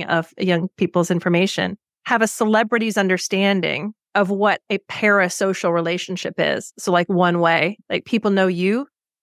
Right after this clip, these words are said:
but you don't know them. They have expectations of you, and they think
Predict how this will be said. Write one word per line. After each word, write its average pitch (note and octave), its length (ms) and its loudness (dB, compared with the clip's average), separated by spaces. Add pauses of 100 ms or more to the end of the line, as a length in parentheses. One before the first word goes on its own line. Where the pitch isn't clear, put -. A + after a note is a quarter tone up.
(360)
but G3 100 -4
you G3+ 120 0
don't F#3 200 0
know F3+ 160 0
them. E3+ 340 0 (1300)
They G3+ 140 2
have G#3+ 120 2
expectations G#3+ 840 -2
of F#3+ 100 -4
you, A#3 440 0 (100)
and F#3+ 580 2
they G3 280 2
think G#3 440 0